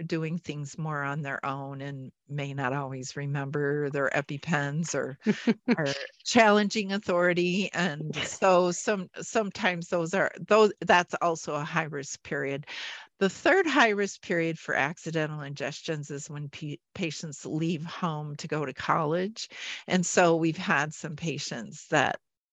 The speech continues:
Speaker 1: uh, wanna do it before they leave. You
Speaker 2: Mm-hmm.
Speaker 1: know, they g-, they get the updosing done before they go off to, uh, school and out in the world. So.
Speaker 2: Yeah.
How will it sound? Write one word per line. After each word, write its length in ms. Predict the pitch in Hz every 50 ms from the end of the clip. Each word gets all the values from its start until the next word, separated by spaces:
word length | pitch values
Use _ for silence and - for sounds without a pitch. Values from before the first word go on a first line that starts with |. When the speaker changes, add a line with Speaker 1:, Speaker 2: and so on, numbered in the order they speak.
| _ -
Speaker 1:
uh, 280 | 170 156 139 127 - -
wanna 280 | - 147 156 156 147 139
do 180 | 139 143 147 143
it 100 | - - - _
before 540 | - 135 - - - - 156 147 147 147 143
they 260 | 151 135 127 123 135
leave. 460 | 143 143 135 139 135 139 135 135 - - - 208 196
You 100 | 170 175
Speaker 2:
Mm-hmm. 100 | 185 175
Speaker 1:
know, 140 | 160 - - - _
they 180 | 165 147 139 135
g-, 140 | - - - _ _ _ - - - - - -
they 140 | 147 143 143
get 220 | 170 151 131 - - -
the 200 | 135 123 110 - -
updosing 600 | - - _ - 117 120 - - - - 139 131
done 260 | 123 123 123 123 123
before 360 | 127 120 - - - - - - 147 - - - - - - - - _ _ - -
they 100 | - - -
go 100 | - - -
off 140 | - - - - -
to, 140 | - - - - _ _ - - - - - - _ _ _ - -
uh, 140 | - - - - -
school 580 | - - - - - 127 127 127 - 120 135
and 240 | 143 - - 143 131 - _ _ _ _
out 140 | - 143 - -
in 60 | 165
the 80 | 143 135
world. 400 | 147 151 135 139 139 139 147 - _
So. 200 | - - - - - _ - 151 - - _ _ _ _ _ _ _ _
Speaker 2:
Yeah. 420 | 214 196 190 202 214 208 185 190